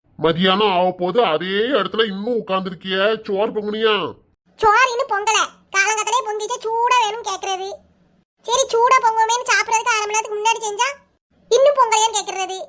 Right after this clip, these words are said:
Speaker 2: என்னமே உனக்கு பிரச்சனை?
Speaker 1: அதான் நேரம் ஆயிட்ட, சோத்தை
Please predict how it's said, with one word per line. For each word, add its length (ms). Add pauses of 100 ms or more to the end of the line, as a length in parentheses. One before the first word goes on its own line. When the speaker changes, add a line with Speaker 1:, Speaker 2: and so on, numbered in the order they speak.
(260)
Speaker 2:
என்னமே 340
உனக்கு 220
பிரச்சனை? 280 (680)
Speaker 1:
அதான் 360
நேரம் 460
ஆயிட்ட, 240 (600)
சோத்தை 340